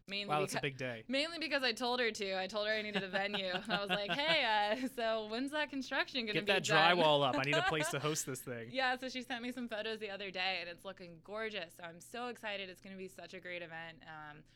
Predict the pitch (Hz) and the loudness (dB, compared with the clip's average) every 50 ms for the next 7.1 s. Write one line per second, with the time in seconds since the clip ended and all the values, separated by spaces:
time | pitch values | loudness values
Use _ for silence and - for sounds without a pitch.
0 | _ _ - 170 175 170 165 160 165 160 - 208 208 196 196 185 - 190 180 180 | _ _ -18 -16 -12 -12 -12 -12 -12 -12 -10 -10 -8 -8 -8 -10 -8 -8 -6 -6
1 | 180 175 - - 175 175 175 165 - - 190 202 214 233 254 269 254 - 196 185 | -8 -10 -12 -16 -16 -16 -16 -16 -12 -10 -10 -8 -4 -4 -4 -4 -4 -8 -10 -10
2 | 180 180 175 175 170 175 170 170 165 170 165 - 175 175 175 175 175 170 - 180 | -8 -8 -8 -8 -6 -6 -6 -6 -8 -8 -10 -14 -16 -14 -12 -12 -14 -14 -14 -20
3 | - - 185 180 185 180 180 175 - - 196 196 202 214 214 226 240 160 - - | -18 -16 -18 -16 -14 -14 -16 -16 -16 -16 -16 -16 -16 -16 -14 -12 -12 -12 -12 -14
4 | _ _ _ - 147 - - - 165 147 127 120 110 - - - - - - - | _ _ _ -10 -10 -6 -6 -4 -4 -4 -6 -8 -12 -12 -20 -20 -20 -20 -12 -2
5 | - 147 139 - - - 175 165 170 165 - - 185 185 - 208 196 - - 143 | -2 -2 -2 -2 -2 -2 0 0 0 0 0 -2 -2 -2 -2 -4 -4 -4 -4 -4
6 | 139 139 139 - - 143 135 - 135 127 127 135 131 127 131 131 131 135 143 151 | -4 -4 -6 -6 -8 -8 -6 -4 -4 -6 -6 -6 -8 -6 -4 -2 -2 -2 -2 -2
7 | 160 160 | -4 -4